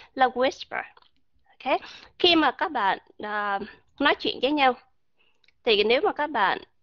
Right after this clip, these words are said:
à, nói bằng một cách mà không có ai nghe được mình đó, nói bằng tiếng gió không thôi. "Hôm nay bạn có khỏe không?" Thì đó là bạn đang nói voiceless. Ở trong tiếng Anh thì chỉ có một số âm voiceless,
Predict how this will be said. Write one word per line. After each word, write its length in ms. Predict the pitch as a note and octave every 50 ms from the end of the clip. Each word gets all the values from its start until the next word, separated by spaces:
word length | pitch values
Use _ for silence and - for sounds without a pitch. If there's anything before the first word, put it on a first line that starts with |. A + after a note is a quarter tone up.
| - B3+ A#3+
à, 320 | A3+ G#3 G3+ G3 G3 G#3 G#3+
nói 340 | A#3+ B3 A#3+ B3+ - G#4+ A#4 G#4+
bằng 180 | B3+ A3 G3 G3+
một 160 | G3 F#3+ -
cách 160 | A3+ C4 -
mà 120 | E4 C4+
không 480 | B3 - - - D4+ D4+ D#4+ D#4 D#4 D4+
có 400 | - - C#4+ C#4 D4 D#4+ F4 - -
ai 340 | - C4 C4 B3+ C4 B3+ B3+
nghe 260 | C4 C4 B3+ C4 C4+
được 160 | A#3 A3 -
mình 240 | A#3+ A#3+ A3+ G3+ G3
đó, 140 | G#3+ B3 C4+
nói 200 | C4 B3+ B3 D4
bằng 180 | C#4+ D4 C4 -
tiếng 180 | C4 C4+ B3 B3
gió 200 | C#4 C4+ D4+ A#4 A#4+
không 200 | - F4 C#4 C4+
thôi. 200 | C4 C4+ B3 G#3+ - - _ _ _ _ _ _ _ _ _ _ _ _ _ _ _ _ _ _ _ _ _ _ _
"Hôm 240 | - - - - -
nay 220 | - - - - -
bạn 160 | - - - -
có 100 | - - -
khỏe 200 | - - - - -
không?" 200 | - - - - - - _ _ _ - _ _ - _ _ -
Thì 120 | A#3 A3+
đó 260 | - A#3 A3+ B3+ D#4
là 120 | F#4+ G4 C#4
bạn 260 | A3+ G#3 - - A3+
đang 160 | G#3+ G#3+ A3
nói 160 | A3 G#3+ C4
voiceless. 720 | C#4+ C#4 A#3 G3+ G3 G3 - - - - - - - _ - _ _ _ _ _ _ _ _ _ _ _ _ _ _ _ - - _ _ _ _ _
Ở 160 | - A#3+ A3+
trong 340 | A3+ - - D#4+ D#4+ D#4 D#4
tiếng 180 | - E4+ G4+ G#4 -
Anh 240 | - D#4 D4+ C#4+ C4+ - _ _ _ _ _ _ _ _ _ _ _ _ _ _ _ _ _ _ _ _ _ _ _ _
thì 240 | - C4+ A3+ F3 - -
chỉ 140 | G#3+ F#3 F#3+
có 360 | - - A#3 A3+ A#3+ C#4+ F4
một 300 | - C#4+ A3+ - - -
số 220 | - - C4+ D4+
âm 320 | F4 - - D#4 D4+ D4 C4+
voiceless, 760 | C4+ C4 C4 C4+ C4 B3+ - - E3 G2+ - - - _